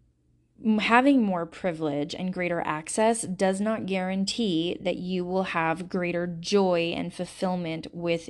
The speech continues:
your job, right? But we still have to have this conversation. And really, like, you, you take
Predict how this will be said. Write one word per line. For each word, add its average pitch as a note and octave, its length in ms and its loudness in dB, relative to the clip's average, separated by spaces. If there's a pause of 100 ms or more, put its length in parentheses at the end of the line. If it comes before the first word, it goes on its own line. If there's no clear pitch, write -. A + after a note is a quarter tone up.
your D#3+ 440 -2 (120)
job, G#2+ 420 -2 (160)
right? D#3 320 -2 (420)
But G#3+ 120 6
we A3 100 4
still A#3+ 220 2
have A#3+ 120 -2
to A3+ 80 0
have F#3 180 -4
this E3+ 100 -4
conversation. D#3 800 -10 (1160)
And A3+ 200 4
really, C4 460 4
like, F#3+ 440 -4 (460)
you, A3+ 320 2 (100)
you A#3 400 2
take D#4 520 4